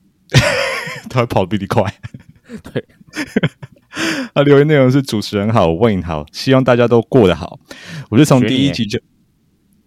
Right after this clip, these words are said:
Speaker 1: 好啦，<laughs> 我是从第一集就开始收听的听众。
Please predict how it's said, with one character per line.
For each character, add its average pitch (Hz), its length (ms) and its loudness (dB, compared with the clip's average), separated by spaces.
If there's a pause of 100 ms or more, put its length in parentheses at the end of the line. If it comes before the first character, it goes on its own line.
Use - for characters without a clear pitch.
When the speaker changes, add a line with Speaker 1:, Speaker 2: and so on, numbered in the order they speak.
(100)
Speaker 1:
好 82 200 -4
啦， 85 240 -6 (340)
<laughs> 180 340 -8
我 117 100 2
是 139 60 6
从 127 220 4
第 135 180 4
一 143 40 0
集 113 120 -10
就 120 80 4
开 110 160 2
始 101 100 -2
收 104 220 -2
听 107 120 0
的 98 80 0
听 101 240 -2
众。 98 200 0